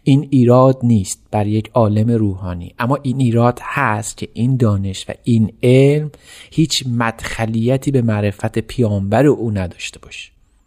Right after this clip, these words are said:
این بزرگترین نقیصه است که کسی به فروعات دینی آنقدر بچسبه که از اصول دین محروم بمانه.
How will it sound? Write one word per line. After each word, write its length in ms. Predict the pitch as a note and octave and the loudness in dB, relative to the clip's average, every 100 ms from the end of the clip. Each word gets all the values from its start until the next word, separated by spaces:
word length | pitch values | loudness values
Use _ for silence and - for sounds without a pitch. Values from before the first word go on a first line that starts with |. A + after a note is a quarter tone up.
| - | 0
این 120 | E3 | 2
بزرگترین 680 | D3+ C3+ C3+ A#2+ C3 D3 B2 | 4 4 2 2 0 2 0
نقیصه 460 | G#2+ - F#2+ - | -2 -6 -8 -8
است 160 | F#2+ - | -8 -10
که 80 | A2 | -8
کسی 320 | A#2+ - B2+ | -6 -2 0
به 100 | A#2 | 0
فروعات 640 | - A2+ A2 B2 C3 - | 0 0 2 2 2 0
دینی 300 | A2+ G#2 G#2+ | -2 2 2
آنقدر 440 | G#2 G2+ G2+ A2 | 2 0 -2 -2
بچسبه 640 | G2+ G2+ - - C3+ - - | -2 -2 -2 -2 -6 -6 -6
که 120 | B2 | -4
از 140 | G#2+ | -6
اصول 420 | - G#2+ - C3 A#2+ | -4 -4 -2 -2 0
دین 220 | A2+ A2 | -2 -2
محروم 440 | F2 - G2 G2+ | -4 -6 -8 -4
بمانه. 360 | F2+ C2+ B1 | -2 -2 -6